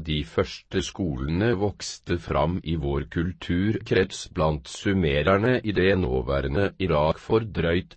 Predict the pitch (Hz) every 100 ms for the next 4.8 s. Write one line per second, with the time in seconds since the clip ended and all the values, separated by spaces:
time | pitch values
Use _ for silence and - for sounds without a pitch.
0 | - - 90 104 110 85 78 78 - 101
1 | 82 73 67 - 87 78 62 52 - _
2 | - 87 85 80 80 85 92 113 - -
3 | _ _ - - 87 92 104 67 - 90
4 | 80 - 71 76 - 80 82 65